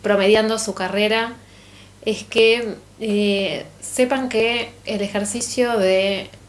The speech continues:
la profesión de abogado es muy creativa. Eh, yo siempre cuento la misma anécdota. Una vez me crucé con una compañera en la facultad,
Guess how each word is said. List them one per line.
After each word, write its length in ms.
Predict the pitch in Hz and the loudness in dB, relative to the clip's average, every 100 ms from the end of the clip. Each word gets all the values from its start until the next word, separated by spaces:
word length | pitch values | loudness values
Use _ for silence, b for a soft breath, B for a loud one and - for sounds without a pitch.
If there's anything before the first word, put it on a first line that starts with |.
| - 196 | -18 -8
la 180 | 202 | -6
profesión 540 | 190 190 190 208 208 202 | -4 -6 -4 -2 0 2
de 220 | 202 190 | 2 2
abogado 640 | 190 185 190 202 202 - - - - - | 0 0 0 0 0 -4 -12 -20 -20 -18
es 120 | - - - - - | -16 -16 -20 -16 -2
muy 260 | 277 240 | 0 0
creativa. 720 | 202 185 180 - 170 156 185 - - B B B B B | 0 -2 -2 -6 -6 -6 -8 -12 -20 B B B B B
Eh, 920 | - 196 196 190 185 180 175 160 - - - - 214 | 2 2 4 2 0 -2 -4 -6 -8 -14 -20 -10 0
yo 280 | 202 196 | 2 2
siempre 320 | - 220 208 202 | 0 0 0 2
cuento 240 | 202 202 | 2 2
la 100 | 196 | 0
misma 220 | 202 208 | 2 2
anécdota. 680 | 196 202 220 214 214 214 - | 2 2 2 4 4 2 -2
Una 180 | 202 196 | -4 -2
vez 140 | 190 196 | -2 -2
me 100 | 202 | -4
crucé 400 | 190 - 196 190 | -4 -2 -2 -2
con 240 | 190 180 | -4 -2
una 220 | 196 185 | -4 -2
compañera 340 | 190 196 202 208 | -2 0 0 0
en 80 | |
la 80 | 196 | 0
facultad, 800 | 196 185 185 185 208 220 233 | -2 -4 -4 0 2 4 0